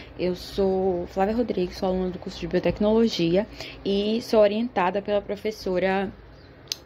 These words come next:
fui orientada pela professora Joselene Matos no trabalho de título Produção e Caracterização de Biopolímeros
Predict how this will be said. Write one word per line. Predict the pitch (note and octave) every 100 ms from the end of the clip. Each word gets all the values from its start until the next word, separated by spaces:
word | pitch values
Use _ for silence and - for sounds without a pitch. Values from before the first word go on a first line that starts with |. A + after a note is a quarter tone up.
| - - -
fui | - G3+
orientada | G#3 B3 G3+ G#3
pela | A3
professora | G#3+ A3 G#3+ - F3+ F3 F3
Joselene | F#3+ F3+ F3 F#3+
Matos | G#3+ F#3+ G3 - - - - - -
no | G3 G#3 A3 A#3 A#3+ A#3+ A#3+ A#3+ -
trabalho | - B3 A3 G3 G3 A3+ G#3+
de | B3
título | - F#3+ E3+ F#3
Produção | F3+ G3+ A#3+ -
e | D#3+
Caracterização | E3 D#3+ F3+ E3+ G3+ G#3 F#3 F#3+
de | G3+
Biopolímeros | E3+ E3 G#3+ F#3+ F3+ G#3